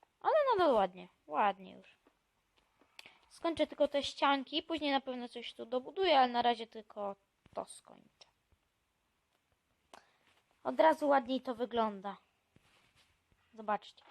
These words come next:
Tak sobie o tutaj wchodzę. Tutaj mam światło, tutaj mam portal.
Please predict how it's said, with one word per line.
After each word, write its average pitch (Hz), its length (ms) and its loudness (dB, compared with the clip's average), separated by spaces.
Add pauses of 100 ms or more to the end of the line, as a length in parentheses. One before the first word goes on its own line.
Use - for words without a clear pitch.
(320)
Tak - 180 -20
sobie 208 260 -12
o 220 120 -6
tutaj 196 340 -20
wchodzę. 202 880 -2
Tutaj - 240 -20
mam 185 220 -20
światło, - 580 -6
tutaj - 220 -20
mam 190 180 -18 (120)
portal. 202 580 0